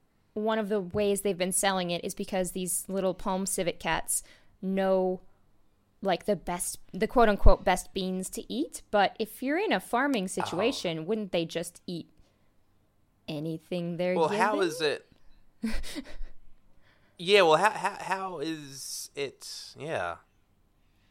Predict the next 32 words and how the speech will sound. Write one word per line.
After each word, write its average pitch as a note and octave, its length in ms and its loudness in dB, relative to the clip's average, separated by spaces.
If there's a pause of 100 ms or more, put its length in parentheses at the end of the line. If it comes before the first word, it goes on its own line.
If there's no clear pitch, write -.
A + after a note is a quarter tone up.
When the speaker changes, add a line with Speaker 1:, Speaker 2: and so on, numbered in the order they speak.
(240)
Speaker 2:
Maybe C3+ 260 0
they B2+ 340 4
give A2+ 300 -2
them A2+ 240 0
a G#2 60 -4
selection G#2+ 500 -6
of D3 160 -6
beans, B3+ 680 -12 (140)
and A2 160 -8
then G#2+ 180 -8
they G#2 360 -6 (540)
eat G#2+ 260 -8
the G#2+ 60 -10
ones G2 260 -10
that G2 160 -14
they G2+ 400 -8 (140)
know G#2 300 -10
are G2 340 -8
the G2+ 80 -18
ones G2 400 -16
that G2+ 120 -10
are G2 120 -14
the F#2 120 -20
best. - 480 -12 (1000)
Speaker 1:
Yeah, C4+ 380 2
well, B3+ 140 4
in F4+ 100 4
the F4+ 60 6
jungle E4 300 4
they D#3+ 120 0
probably E3 280 -8
would. D#4+ 220 -8